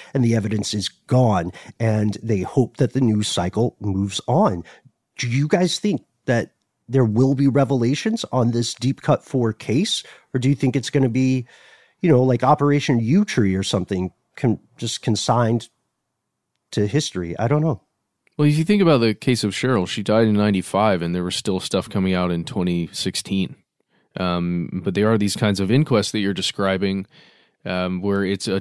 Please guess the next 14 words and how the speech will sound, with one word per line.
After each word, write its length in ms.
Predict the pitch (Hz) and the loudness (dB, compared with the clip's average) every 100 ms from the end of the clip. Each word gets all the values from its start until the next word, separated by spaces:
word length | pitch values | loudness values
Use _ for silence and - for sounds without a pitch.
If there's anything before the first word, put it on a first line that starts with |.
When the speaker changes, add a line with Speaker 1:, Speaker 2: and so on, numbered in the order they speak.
| - | -6
Speaker 2:
deep 400 | - 104 104 - | -4 -4 -4 -8
background 580 | - 98 95 104 95 92 | -2 0 0 -2 -2 -2
look 300 | 92 95 - | -2 -2 -4
at 180 | - 92 | -6 -6
what 140 | 87 90 | -4 -6
was 140 | 87 | -4
happening 340 | 92 87 87 | -6 -4 -4
in 80 | 87 | -4
her 180 | 90 90 | -4 -4
life 520 | 90 92 90 - - - | -2 -2 -4 -8 -20 -6
up 160 | 107 - | -6 -2
until 300 | 98 - 196 | -4 -4 -6
the 100 | 82 | -6
point 320 | - 123 131 | -2 0 0